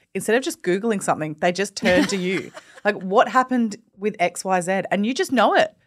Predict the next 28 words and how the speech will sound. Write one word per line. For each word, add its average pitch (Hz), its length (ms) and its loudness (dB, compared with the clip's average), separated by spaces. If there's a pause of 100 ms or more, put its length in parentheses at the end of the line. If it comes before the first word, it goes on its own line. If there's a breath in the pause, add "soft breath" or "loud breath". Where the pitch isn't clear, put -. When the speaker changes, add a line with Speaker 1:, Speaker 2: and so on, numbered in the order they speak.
Speaker 1:
It 302 60 -8
could 381 160 -2
be 403 60 4
a 349 40 0
story 320 200 2
from 240 120 -4
four 240 240 4
months 226 240 2
ago, 262 180 0
but 147 140 -4
you 226 100 -6
just 247 200 -8
know 196 240 0
it. - 240 -6
Speaker 2:
I 202 160 6
have 262 160 2
this 311 180 0
weird 202 340 2
thing, 180 220 4
and 165 100 2
a 170 40 4
lot 175 300 6
of 170 100 0
journalists 151 400 0
have 151 140 -2
the 151 60 -6
same 147 280 -2
thing. 151 580 -6